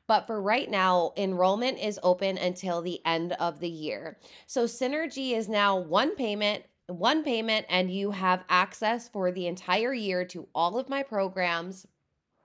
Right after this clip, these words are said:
You get a group coaching call with me, and there is a community, so you get access to a group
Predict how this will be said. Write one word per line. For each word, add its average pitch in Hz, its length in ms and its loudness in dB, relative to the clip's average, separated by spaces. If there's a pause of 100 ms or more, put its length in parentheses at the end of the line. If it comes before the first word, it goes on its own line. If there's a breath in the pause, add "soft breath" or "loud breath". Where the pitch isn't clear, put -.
(320)
You 226 100 -4
get 196 160 4
a 196 60 0
group 202 300 -2
coaching 190 340 0
call 180 200 2
with 180 160 -4
me, 185 300 -4 (320 loud breath)
and 247 320 2
there 240 140 0
is 214 100 -2
a 214 60 -4
community, 190 640 -4
so - 160 -10
you 202 160 -6
get 202 220 -2
access 214 560 -2
to 220 260 -8
a 185 80 4
group 185 440 -2